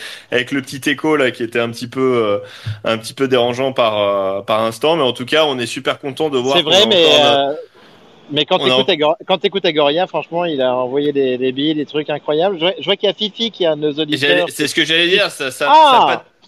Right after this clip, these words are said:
Speaker 1: on a aussi Julien qui a, qui a, qui a gagné normalement une,
Speaker 2: Fifi,
Speaker 1: une
Speaker 2: qu'on aime
Speaker 1: radio
Speaker 2: beaucoup.
Speaker 1: P F P, si on la trouve.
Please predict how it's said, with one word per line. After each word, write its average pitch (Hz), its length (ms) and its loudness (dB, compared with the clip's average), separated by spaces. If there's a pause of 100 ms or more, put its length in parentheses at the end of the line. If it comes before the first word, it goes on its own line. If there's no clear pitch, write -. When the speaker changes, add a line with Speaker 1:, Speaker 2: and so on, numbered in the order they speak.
(120)
Speaker 1:
on 143 140 0
a 147 60 4
aussi 151 240 -2
Julien 269 340 0
qui 170 260 2
a, 139 460 4
qui 135 240 -4
a, 135 140 0
qui 135 160 -4
a 131 60 0
gagné 156 360 0
normalement 151 420 0
une, 143 120 -2
Speaker 2:
Fifi, 135 140 2
Speaker 1:
une 127 60 0
Speaker 2:
qu'on 135 140 0
aime 151 60 0
Speaker 1:
radio 156 220 0
Speaker 2:
beaucoup. 196 120 0
Speaker 1:
P 151 80 4
F - 80 -10
P, 226 200 0
si - 120 -8
on 143 60 -4
la 139 100 -2
trouve. 185 340 -2